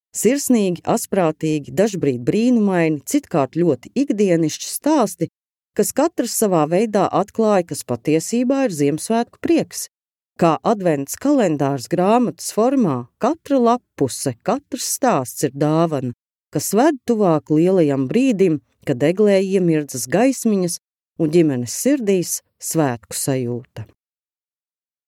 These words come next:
Abdulrazaks Gurna –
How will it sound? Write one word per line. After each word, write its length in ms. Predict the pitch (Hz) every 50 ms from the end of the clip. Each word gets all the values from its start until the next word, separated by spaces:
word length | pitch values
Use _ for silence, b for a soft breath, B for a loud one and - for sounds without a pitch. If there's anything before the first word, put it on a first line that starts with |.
| _ _ _ _ _ _ -
Abdulrazaks 1500 | 165 185 226 247 214 214 180 170 214 214 214 208 208 202 196 185 190 180 196 208 202 190 175 180 170 170 - - -
Gurna – 560 | 170 151 180 190 180 175 175 180 170 151 127